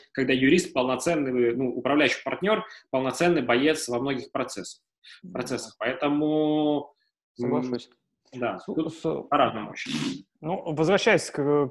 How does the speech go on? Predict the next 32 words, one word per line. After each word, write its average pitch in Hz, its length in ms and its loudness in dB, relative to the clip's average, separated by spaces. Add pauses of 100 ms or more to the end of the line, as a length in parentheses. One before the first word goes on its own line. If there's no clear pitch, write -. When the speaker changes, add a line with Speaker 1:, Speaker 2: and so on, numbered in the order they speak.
Speaker 2:
к - 60 0
эго, 135 580 6
все - 180 -2
же 160 140 0
ты 170 100 -2
считаешь, 180 340 0
что 151 300 4
эго — 151 220 4
это 135 360 2
не 139 140 -2
с-, 135 140 -12
не 139 80 -6
самый 147 320 0
важный 139 400 2
элемент, 175 400 -2
заниматься 139 500 -4
его 139 240 0
подкормкой, 131 640 -2
стимулированием, 131 960 -2 (320)
и 135 120 0
же 139 140 -2
с 143 120 -10
ним 147 200 -4
не 151 80 -4
требуется, 170 640 2
а 131 600 2 (280)
твоя 143 180 2
фамилия — 165 540 0
это 131 120 -2
всего 160 200 -6
лишь 143 220 -4
нейминг, 151 400 -6